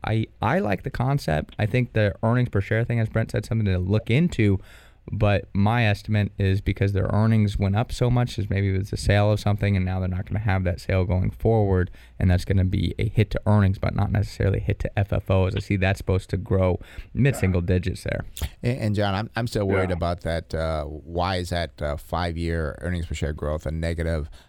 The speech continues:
Speaker 2: I did look at the balance sheet for you. They, they've only got one point three billion dollars in cash on the balance sheet. Now, they do have fourteen point two billion dollars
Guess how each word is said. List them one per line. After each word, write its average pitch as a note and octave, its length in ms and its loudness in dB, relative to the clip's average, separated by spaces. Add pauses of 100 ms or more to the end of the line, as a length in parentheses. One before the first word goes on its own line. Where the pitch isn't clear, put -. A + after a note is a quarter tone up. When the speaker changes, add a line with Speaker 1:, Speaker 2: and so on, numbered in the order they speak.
Speaker 2:
I F#2 100 -6
did G2 120 0
look G2+ 100 -4
at F2 60 -2
the F2+ 60 -2
balance F2 320 -2
sheet E2+ 260 -6
for E2 220 -4
you. E2 100 -4
They, F2 220 -4
they've F#2+ 160 -4
only G2+ 160 -2
got F2+ 260 -4
one F2 220 -6
point E2 320 -6
three F#2 220 -4
billion E2 340 -4
dollars E2 400 -4
in D2+ 160 -10
cash D#2+ 400 -6
on D#2+ 100 -6
the D2 60 -6
balance F2 340 -4
sheet. E2 220 -4
Now, F2 120 -4
they E2+ 120 -4
do F#2+ 260 -2
have E2 380 -2
fourteen F#2 600 -6
point D#2+ 320 -10
two D3+ 160 -2
billion F#2+ 300 -2
dollars E2 480 -4